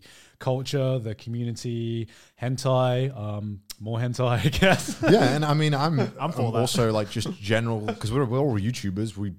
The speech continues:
Speaker 2: wanna talk about sometimes if there's YouTube drama that we feel like we can probably add something
Speaker 3: Yeah.
Speaker 2: to,
Speaker 1: Yeah,
Speaker 2: like,
Speaker 1: yeah.
Speaker 2: w-, of course.
Speaker 3: Well, you know, sometimes if there's just, like, standard banter of just, like,
Speaker 2: Why not?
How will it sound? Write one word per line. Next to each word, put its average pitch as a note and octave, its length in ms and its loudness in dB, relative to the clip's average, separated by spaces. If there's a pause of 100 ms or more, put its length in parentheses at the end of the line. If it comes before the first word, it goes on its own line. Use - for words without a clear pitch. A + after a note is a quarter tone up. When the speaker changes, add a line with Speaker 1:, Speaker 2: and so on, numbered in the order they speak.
(120)
Speaker 2:
wanna F#2+ 240 -4
talk G2 220 -6
about F#2 260 -4
sometimes G2 400 -8
if E2+ 120 -10
there's G2 280 -12
YouTube F#2+ 320 -12
drama F#2+ 280 -8
that F2 120 -8
we F#2 120 -10
feel F2 280 -8
like F2 220 -8
we D#2+ 80 -6
can E2 140 -8
probably D#2+ 200 -8
add D2+ 160 -14
something F#2+ 320 -8
Speaker 3:
Yeah. - 60 -2
Speaker 2:
to, F#2+ 140 -2
Speaker 1:
Yeah, A#2+ 80 0
Speaker 2:
like, E2 180 -4
Speaker 1:
yeah. E2 60 -8
Speaker 2:
w-, E2+ 220 -12
of F2 120 -14
course. G2 420 -8
Speaker 3:
Well, G#3+ 220 -4
you C4 100 -8
know, A3+ 140 0
sometimes B3 500 -6
if A#3 100 -12
there's A3+ 180 -10
just, A3 200 -10
like, G3 280 -4 (320)
standard F#3+ 560 -6
banter F#3 580 -6
of D#3 140 -8
just, D3+ 200 -8
like, D3 120 0
Speaker 2:
Why F#2 60 -2
not? G#2 220 0